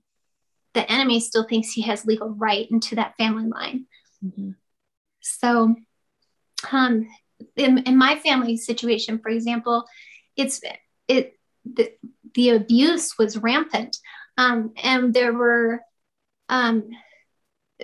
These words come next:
Speaker 1: I mean, it's just, it, and it wasn't within our family. So it, a-, as far as it wasn't any, anyone who was actual blood family.
Speaker 2: Mm.
Speaker 1: So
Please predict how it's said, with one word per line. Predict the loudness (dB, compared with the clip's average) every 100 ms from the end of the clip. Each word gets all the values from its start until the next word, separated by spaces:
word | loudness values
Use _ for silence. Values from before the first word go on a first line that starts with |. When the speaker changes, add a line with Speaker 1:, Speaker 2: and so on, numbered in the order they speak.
| -14 -14 _ _ -8 -2
Speaker 1:
I | 4
mean, | 4
it's | 2 -2
just, | -4 -4 -2
it, | -2 -2
and | 0 2
it | 2
wasn't | 2 2 2 -2 0
within | -2 -2 -4 -4
our | -2 -4 -4
family. | -2 0 0 -2 -8 -12 _
So | -18 -2 0 0 -2 -12 -20 -20 -20 _ _
it, | -2 -2
a-, | -2 -2
as | -2 -2
far | 0 2 4
as | 2 0 -2 -4 -12 _ _ _
it | -2 2
wasn't | 2 2 2 0 -4 -14 _ _
any, | 0 4 4 2 -2 -4
anyone | 2 4 4 0
who | 0 0
was | 0 0
actual | -4 -4 -6 -8
blood | -4 0 0 0 -2
family. | 0 2 0 -2 -12 -18 _ _ _ _
Speaker 2:
Mm. | -4 -4
Speaker 1:
So | -2 2 2 2 -2